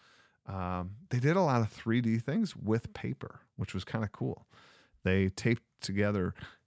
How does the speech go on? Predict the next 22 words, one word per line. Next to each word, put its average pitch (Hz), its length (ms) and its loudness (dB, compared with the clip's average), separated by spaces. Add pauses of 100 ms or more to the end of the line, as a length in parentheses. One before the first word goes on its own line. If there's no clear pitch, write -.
paper 127 300 2
to 92 120 -6
make, 90 300 -2 (100)
uh, 87 160 -4
one 101 280 2
made 101 220 2
this 90 240 -6 (640)
beautiful 95 560 -2 (120)
Great 95 200 -2
Wall 80 220 -2
of - 80 -8
China. 50 320 -10 (320)
Another 123 240 4
one 294 140 2
made, 220 180 4
like, 104 100 -2
this 87 180 -6
whole 139 200 0
scene, 107 580 0
which - 140 -8
was 76 140 -8
cool. - 580 -2